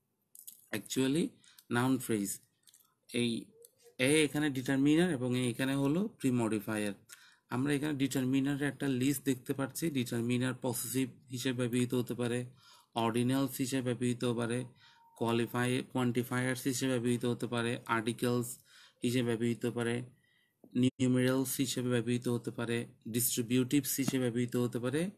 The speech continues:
এবং প্রিডিটারমিনার্স হিসেবে ব্যবহৃত হতে পারে। এই লিস্টটি, এই লিস্টটি আমাদের জন্য অনেক গুরুত্বপূর্ণ এবং এটি আমাদের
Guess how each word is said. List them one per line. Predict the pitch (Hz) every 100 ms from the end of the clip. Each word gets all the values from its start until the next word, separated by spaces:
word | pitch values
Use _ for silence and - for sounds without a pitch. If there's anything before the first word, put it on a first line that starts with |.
| _ - - -
এবং | 117 147 - -
প্রিডিটারমিনার্স | 156 156 135 131 127 131 131 127
হিসেবে | 127 131 143
ব্যবহৃত | 135 107 117 120 127
হতে | 123 127 202 - _ -
পারে। | 113 101 - - - _ -
এই | 139 156
লিস্টটি, | 143 135 - 160 190 -
এই | 120 131
লিস্টটি | 131 131 - 147
আমাদের | 127 127 127
জন্য | 120 127 123 123 127
অনেক | 120 123 131
গুরুত্বপূর্ণ | 127 120 - 120 127 135
এবং | 139 127 120
এটি | 107 139
আমাদের | 120 120 143